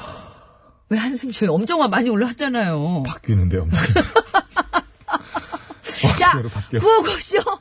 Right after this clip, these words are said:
Speaker 2: 여러분.
Speaker 1: 끝곡 대결.
Speaker 2: 여러분.
Speaker 1: 엄정행의 선구자를 듣고 싶다 하시는 분께서는 행!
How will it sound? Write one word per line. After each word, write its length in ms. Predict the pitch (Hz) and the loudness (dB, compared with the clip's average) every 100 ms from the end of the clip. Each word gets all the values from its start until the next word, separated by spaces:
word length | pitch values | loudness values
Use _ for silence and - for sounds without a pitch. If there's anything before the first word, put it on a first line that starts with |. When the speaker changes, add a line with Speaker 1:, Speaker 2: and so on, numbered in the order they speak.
| _ | _
Speaker 2:
여러분. 360 | 196 233 214 233 | 2 2 2 -2
Speaker 1:
끝곡 420 | - 147 605 - | -2 -4 -6 -8
대결. 320 | - 226 233 - _ 147 | -16 -10 -8 -8 _ 0
Speaker 2:
여러분. 580 | 214 262 269 294 156 - _ _ - - - - - - | 0 0 0 0 -2 -10 _ _ -16 -14 -14 -18 -12 -2
Speaker 1:
엄정행의 1040 | 285 392 415 466 453 440 427 453 453 640 | -2 0 -2 -2 -2 -6 -2 -2 -2 -4
선구자를 760 | - - 494 480 494 466 440 427 | -8 -8 -6 -2 0 2 0 -2
듣고 160 | - 381 | -4 -6
싶다 260 | 320 349 | -4 -2
하시는 240 | 330 349 302 | -2 -2 -6
분께서는 400 | 285 294 320 359 453 - _ _ _ - | -6 -4 -2 -2 -4 -8 _ _ _ -8
행! 460 | - 698 453 302 | -2 0 0 -6